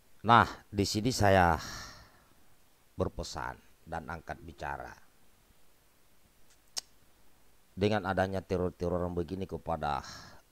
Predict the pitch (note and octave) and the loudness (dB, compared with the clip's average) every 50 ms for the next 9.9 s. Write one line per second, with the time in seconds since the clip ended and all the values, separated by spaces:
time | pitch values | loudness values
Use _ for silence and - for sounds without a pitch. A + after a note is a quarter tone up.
0 | - - - F#2 F2 F2 E2+ E2+ E2 D#2 B1 - - - _ _ _ - - - | -20 -12 -8 -4 -2 0 0 0 0 -2 -4 -6 -8 -16 _ _ _ -20 -20 -20
1 | - - _ _ - - - - - - - _ _ _ _ _ - - - - | -20 -20 _ _ -20 -20 -20 -20 -20 -20 -20 _ _ _ _ _ -20 -20 -20 -20
2 | _ _ _ _ - - - _ - - - - - - - _ _ _ _ _ | _ _ _ _ -20 -20 -20 _ -20 -20 -20 -20 -20 -20 -20 _ _ _ _ _
3 | _ _ _ _ - - - - F#2+ G2+ G#2 F2+ - F#2 F2+ - - - F2+ F#2+ | _ _ _ _ -20 -18 -12 -8 -6 -6 -6 -4 -4 -4 -4 -4 -2 -4 -2 -2
4 | F#2 F2+ F2 E2+ F2 F2 F2 F#2 F#2+ G2 G2 G2 G2 G2 F#2+ - - - _ _ | 0 -2 -2 -2 -4 -4 -4 -2 -2 -2 -4 -4 -8 -10 -12 -14 -18 -20 _ _
5 | _ _ _ _ _ _ _ _ - - - - - - - - - - - _ | _ _ _ _ _ _ _ _ -20 -20 -20 -20 -20 -20 -20 -20 -20 -20 -20 _
6 | _ _ _ _ - _ _ _ _ _ _ _ - - - - - _ _ _ | _ _ _ _ -20 _ _ _ _ _ _ _ -20 -20 -20 -20 -20 _ _ _
7 | _ _ - - - - - - - G2 G#2 G#2 G2 G2+ G#2 G#2 G2+ G2 F#2+ F#2 | _ _ -20 -20 -20 -20 -8 0 2 4 4 4 4 2 2 2 2 2 0 -2
8 | F2 - - - - - - - - _ _ - _ _ _ _ _ _ - - | -4 -10 -18 -20 -20 -20 -20 -20 -20 _ _ -20 _ _ _ _ _ _ -20 -20
9 | _ _ - - F#2+ F#2 F#2 F2 F2+ F2+ F2+ E2+ D#2+ D2+ C2 A#1 - | _ _ -12 -6 -2 -2 -2 -2 -4 -8 -6 -6 -6 -8 -10 -12 -16